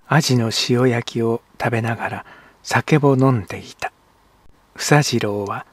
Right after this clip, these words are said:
酒を注文し、「魚はいらない」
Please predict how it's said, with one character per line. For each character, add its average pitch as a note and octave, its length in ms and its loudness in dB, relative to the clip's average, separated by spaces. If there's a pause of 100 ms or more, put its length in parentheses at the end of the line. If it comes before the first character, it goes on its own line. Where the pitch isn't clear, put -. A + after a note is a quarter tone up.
(400)
酒 C3 360 2
を B2+ 140 4
注 B2 300 0
文 A#2+ 240 0
し、 - 380 -8 (640)
「魚 A2 540 0
は - 200 -4
い G2+ 80 -8
ら - 160 -2
な - 200 -2
い」 - 100 -18